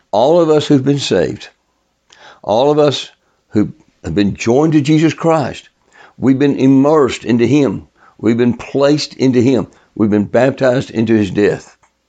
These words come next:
And again, we need to remind ourselves, he's not talking about our feelings. He's not talking about our emotions. He's not talking about some kind of experience that you can remember that we should be trying to experience.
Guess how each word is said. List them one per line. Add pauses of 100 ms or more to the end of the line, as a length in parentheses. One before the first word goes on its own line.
(1400)
And
again,
we
need
to
remind
ourselves,
he's
not
talking
about
our
feelings. (220)
He's
not
talking
about
our
emotions. (340)
He's
not
talking
about
some
kind
of
experience
that
you
can
remember (1000)
that
we
should
be
trying
to
experience.